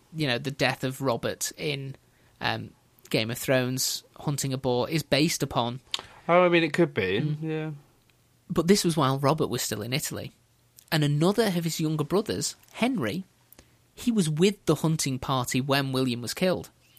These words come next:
Speaker 1: And he saw an opportunity for himself. He was like,
Speaker 2: "I'm king now,
Speaker 1: Yeah,
Speaker 2: bitches."
Speaker 1: technically, by the, the treaties that he signed and by the rights, obviously Robert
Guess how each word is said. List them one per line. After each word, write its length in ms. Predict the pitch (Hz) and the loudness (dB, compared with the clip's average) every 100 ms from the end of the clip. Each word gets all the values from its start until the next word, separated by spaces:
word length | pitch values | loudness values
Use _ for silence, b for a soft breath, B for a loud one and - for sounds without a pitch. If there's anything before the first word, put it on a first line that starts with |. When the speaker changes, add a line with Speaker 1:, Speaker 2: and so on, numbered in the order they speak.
| b b b b | b b b b
Speaker 1:
And 100 | 151 | 2
he 140 | 214 | 4
saw 200 | - 262 | 4 4
an 80 | 165 | 2
opportunity 640 | 151 - - 170 196 120 | 0 -2 2 2 2 -2
for 140 | - 107 | -4 -6
himself. 460 | 101 92 - - - _ _ | -4 -6 -8 -16 -20 _ _
He 80 | 160 | -6
was 120 | 143 | -2
like, 260 | 117 120 - _ _ _ _ - - - | 2 0 -2 _ _ _ _ -12 -12 -6
Speaker 2:
"I'm 220 | 117 117 | 0 0
king 360 | 117 123 104 104 | 2 2 2 2
now, 200 | - 95 | 0 4
Speaker 1:
Yeah, 300 | 175 151 131 | 4 4 2
Speaker 2:
bitches." 200 | - 208 | -2 -2
Speaker 1:
technically, 960 | 240 311 240 226 - 214 185 170 151 - - b b b b | 2 2 2 -2 2 2 4 2 0 -4 -14 b b b b
by 280 | 143 147 143 | -2 0 0
the, 240 | 135 123 - - | -2 -4 -4 -10
the 80 | |
treaties 520 | - - 160 - 151 151 | -4 0 0 2 0 0
that 100 | 131 | -2
he 80 | |
signed 400 | 147 143 135 135 | -2 0 0 -2
and 100 | 131 | -2
by 160 | 117 110 | 0 -2
the 80 | 113 | -2
rights, 640 | 123 123 120 85 - - - b b b b b _ - | 0 0 0 -2 -4 -4 -8 b b b b b _ -2
obviously 460 | 147 139 120 117 | 2 2 0 -4
Robert 360 | 123 117 110 | -4 -4 -4